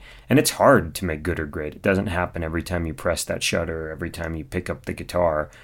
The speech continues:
or, you know, start typing on a keyboard. But we're striving for good or great. And, but the, but, but it's also, it would be naive of me to say that I'm not paying attention to technology. You know, I'm,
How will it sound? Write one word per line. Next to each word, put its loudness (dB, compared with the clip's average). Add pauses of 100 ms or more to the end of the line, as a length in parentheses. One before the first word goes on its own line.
(240)
or, -2
you -6
know, -6
start -4
typing 0
on 0
a -4
keyboard. 2 (1080)
But 6
we're 6
striving 6
for 0
good 4
or -2
great. -2 (760)
And, 8 (640)
but 6
the, 6
but, 6
but 8
it's 6
also, 10
it 8
would 8
be 10
naive 8
of -2
me 6
to 0
say 0
that -4 (100)
I'm 4
not 2
paying 0
attention -2
to -4
technology. -2 (480)
You 0
know, 4
I'm, 6